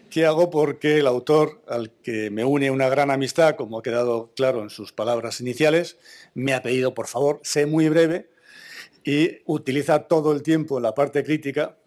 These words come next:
porque la gente lo que quiere es sangre y caña, ¿no? Por eso me he permitido esta pequeña, esta pequeña broma. Pero fue-, fuera de bromas, creo que se trata de, de un libro, en efecto, trabajado, como ha dicho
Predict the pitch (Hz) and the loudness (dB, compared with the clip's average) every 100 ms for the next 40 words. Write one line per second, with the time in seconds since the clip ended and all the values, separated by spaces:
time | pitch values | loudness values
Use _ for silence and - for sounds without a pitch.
0 | _ - 127 - 139 - 107 - 117 117 | _ -10 -8 -4 -4 -4 -12 -8 -8 -4
1 | 131 110 101 110 110 - 139 131 139 - | -4 -6 -8 -6 -4 -2 -2 0 -2 -4
2 | 104 - - 98 82 71 143 80 95 101 | -10 -12 -8 -8 -8 -18 -14 -10 -8 -6
3 | 98 95 - - 127 135 135 131 123 127 | -6 -8 -12 -8 -4 -2 -2 -2 -2 -4
4 | - 113 113 107 101 98 _ - - - | -4 -6 -4 -6 -6 -10 _ -20 -20 -20
5 | - 160 147 143 131 131 131 147 160 127 | -6 -4 -2 -4 -2 0 2 4 4 2
6 | 131 123 170 185 - - 175 180 170 175 | -2 -2 0 0 -2 -6 0 2 4 2
7 | 180 165 160 170 165 156 147 151 143 135 | 2 -2 -2 -2 -2 -2 0 2 2 2
8 | 139 120 135 135 139 139 139 120 127 117 | -2 0 0 2 2 2 2 0 -6 -4
9 | 131 131 110 101 - 139 139 147 120 110 | -4 0 0 0 2 2 2 -4 -8 -8
10 | 110 - 107 110 | -8 -6 -6 -8